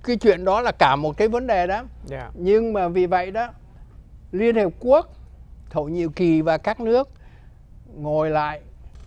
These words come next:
Speaker 1: nghĩa là phải mất rất là nhiều thì giờ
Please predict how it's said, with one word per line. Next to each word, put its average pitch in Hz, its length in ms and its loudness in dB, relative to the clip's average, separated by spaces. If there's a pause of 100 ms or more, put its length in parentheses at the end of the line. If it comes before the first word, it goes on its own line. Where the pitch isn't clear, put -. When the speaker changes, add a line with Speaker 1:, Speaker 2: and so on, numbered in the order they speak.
(1200)
Speaker 1:
nghĩa 185 200 -6
là 151 400 -4 (260)
phải 127 140 -4
mất - 240 2
rất 403 160 0
là 392 100 6
nhiều 196 240 6
thì 196 160 -2
giờ 170 280 4